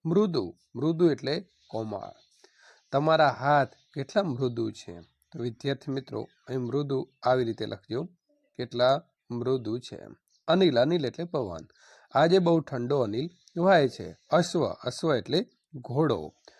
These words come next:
મારી પાસે સફેદ રંગનો અશ્વ છે. ધરા, ધરા એટલે શું થાય?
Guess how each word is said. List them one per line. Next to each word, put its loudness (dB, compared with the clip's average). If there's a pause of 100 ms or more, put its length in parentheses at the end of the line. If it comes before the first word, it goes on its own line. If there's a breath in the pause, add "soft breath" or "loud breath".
(520 soft breath)
મારી 2
પાસે 2
સફેદ -4
રંગનો -2
અશ્વ 0 (480)
છે. 2 (300)
ધરા, 2
ધરા 0
એટલે -2
શું -4
થાય? 2